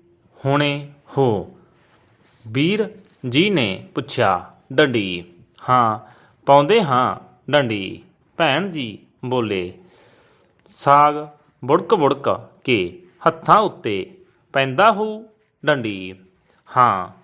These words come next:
ਬਹੁਤ ਪੈਂਦਾ ਹੈ," ਭੈਣ ਜੀ ਨੇ ਜਵਾਬ ਦਿੱਤਾ, "ਡੰਡੀ।" "ਬਸ ਫਿਰ, ਇਹ ਹੀ ਤਾਂ ਨਵੀਂ ਤਕਨੀਕ ਹੈ ਡੰਡੀ, ਸਾਡਾ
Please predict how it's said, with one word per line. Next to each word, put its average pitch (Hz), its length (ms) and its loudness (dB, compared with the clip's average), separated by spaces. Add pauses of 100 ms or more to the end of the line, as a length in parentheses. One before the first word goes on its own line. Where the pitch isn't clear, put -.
(100)
ਬਹੁਤ 113 580 -6 (380)
ਪੈਂਦਾ 147 400 2
ਹੈ," 113 300 -6 (460)
ਭੈਣ 151 340 -2
ਜੀ 120 360 -10 (120)
ਨੇ 113 340 -8 (240)
ਜਵਾਬ 127 380 4
ਦਿੱਤਾ, 120 600 -4 (160)
"ਡੰਡੀ।" 104 500 -4 (240)
"ਬਸ 110 320 0 (500)
ਫਿਰ, 123 440 -2 (440)
ਇਹ 170 360 2 (560)
ਹੀ 185 120 2
ਤਾਂ 127 360 2 (260)
ਨਵੀਂ 113 400 -6 (240)
ਤਕਨੀਕ 143 500 0
ਹੈ 196 600 0
ਡੰਡੀ, 95 600 -4 (180)
ਸਾਡਾ 95 640 -2